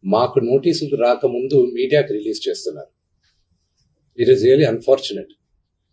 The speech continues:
ఇది trial by మీడియానా, లేకపోతే do they really want to resolve something? I really need to understand that. ఈ రోజు మార్నింగ్ న్యూస్ పేపర్స్‌లో నాన్నగారి గన్ లైసెన్స్, గన్, గన్స్ సరెండర్ చేయాలి అని చెప్పి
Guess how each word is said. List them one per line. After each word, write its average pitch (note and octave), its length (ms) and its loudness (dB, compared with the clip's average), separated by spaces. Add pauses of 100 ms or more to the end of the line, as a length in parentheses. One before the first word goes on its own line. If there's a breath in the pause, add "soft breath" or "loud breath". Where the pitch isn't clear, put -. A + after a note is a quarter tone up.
(420)
ఇది B2 340 0
trial C#3 220 4
by D3 300 2
మీడియానా, B2+ 600 -4 (720)
లేకపోతే B2+ 400 0
do A#2+ 100 -4
they B2+ 180 2
really C3+ 300 2
want A#2+ 180 -4
to - 100 0
resolve G2 360 0
something? - 440 -8 (1120 soft breath)
I - 20 0
really C#3 260 4
need C3 240 -4
to A#2+ 40 -2
understand G2+ 420 -6
that. - 200 -16 (580)
ఈ A2+ 80 0
రోజు C#3 220 4
మార్నింగ్ D3 360 -2
న్యూస్ C#3+ 300 -2
పేపర్స్‌లో B2 580 -2
నాన్నగారి C#3+ 500 -2
గన్ B2+ 260 -6
లైసెన్స్, C#3 480 -2
గన్, A#2+ 460 -2
గన్స్ C3 440 -4
సరెండర్ C3+ 480 -2
చేయాలి A2+ 320 -4
అని G#2+ 120 -10
చెప్పి G2 480 -8